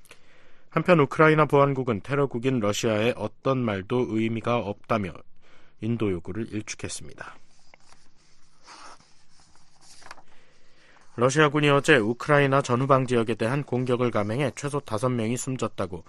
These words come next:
현지 관리들이 밝혔습니다. 우크라이나 북동부 하르키우 지역 검찰은 이날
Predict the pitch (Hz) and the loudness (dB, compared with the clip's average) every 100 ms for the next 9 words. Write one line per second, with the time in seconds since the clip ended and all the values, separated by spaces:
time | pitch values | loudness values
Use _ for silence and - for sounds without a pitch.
0 | - - 131 120 117 110 104 98 95 87 | -20 -6 -4 -2 -2 -4 -4 -4 -6 -6
1 | 95 92 - 90 85 78 - - - - | -8 -8 -10 -12 -12 -14 -16 -18 -18 -18
2 | - - - - 120 135 120 120 120 117 | -16 -16 -14 -6 -2 2 2 2 -2 -4
3 | 120 117 139 131 143 - 139 123 117 117 | -2 0 2 2 0 0 -2 0 0 0
4 | - 104 - 131 113 107 113 | -2 -4 -2 0 0 0 -2